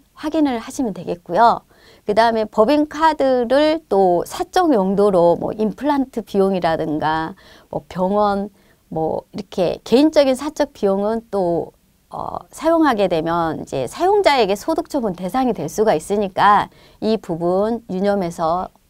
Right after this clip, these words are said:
거래처에 알려주시고요. 그다음에 개인입니다. 개인은, 어, 카드를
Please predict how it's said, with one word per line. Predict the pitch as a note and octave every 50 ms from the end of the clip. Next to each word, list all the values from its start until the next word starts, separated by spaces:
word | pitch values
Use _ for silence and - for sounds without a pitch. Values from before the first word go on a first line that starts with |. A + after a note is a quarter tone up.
| _ _ _
거래처에 | - - F#3 F3+ F3 - G3 D#3+ D3 - -
알려주시고요. | - F#3 G3 G#3+ G3+ F#3+ - - - - G3 E3+ D#3 D3 D3 D#3 E3 E3 D3 F3+ - _ - - - - - _ _
그다음에 | _ - G#3 G3 F#3+ -
개인입니다. | - G#3+ B3 D4+ E4+ E4 D4+ A#3+ F#3+ E3 D3 - - - - _ _ _ _ _ _ _ _ -
개인은, | - B3 D4 E4 E4+ D#4+ D4 D4 D4+ D4+ D4 C4 G#3 - - - _ _ _ _ _ _ - - -
어, | - - - - - - _ _ _ _ _
카드를 | - - - G4+ G4+ G#4 F#4+ D4 A#3 G3+ G3 G3 G3 F3 D#3+ -